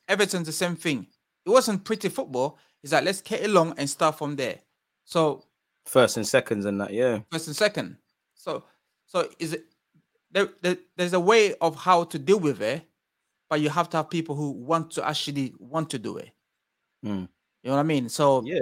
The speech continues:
Speaker 2: yeah.
Speaker 1: I, I, I mean, in the summer will be interesting to see who they brings in. You know, you
Speaker 2: That
Speaker 1: would
Speaker 2: makes
Speaker 1: definitely want, want to see different body in, in, in, in a team ju-, and just to spice up the things.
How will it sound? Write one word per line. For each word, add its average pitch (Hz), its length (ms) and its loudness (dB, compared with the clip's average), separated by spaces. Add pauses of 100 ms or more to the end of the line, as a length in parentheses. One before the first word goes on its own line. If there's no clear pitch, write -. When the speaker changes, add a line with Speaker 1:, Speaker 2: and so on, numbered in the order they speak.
Speaker 2:
yeah. 101 180 -6 (680)
Speaker 1:
I, 131 280 -2
I, 156 180 0
I 175 40 4
mean, 170 160 0
in 202 280 2
the 196 100 4
summer 202 260 2
will 175 80 4
be 165 80 0
interesting 151 420 -2
to - 60 -10
see 143 300 0
who 143 240 -2
they 131 80 2
brings 139 340 0
in. 170 220 0 (1300)
You 131 140 -4
know, 123 80 0
you 135 160 2
Speaker 2:
That 143 80 6
Speaker 1:
would 143 80 2
Speaker 2:
makes 180 120 8
Speaker 1:
definitely 156 260 2
want, 147 280 2
want 151 220 0
to 143 100 -4
see 143 540 0 (380)
different 156 300 0
body 147 200 4
in, 131 380 -2 (720)
in, 143 100 -6
in, - 220 -6
in 139 180 -4
a 139 60 -2
team 151 300 0
ju-, 139 120 -4
and 135 180 -6
just 151 200 -2
to 143 60 -6
spice - 400 -2
up 135 120 -4
the 127 80 -6
things. 131 400 -6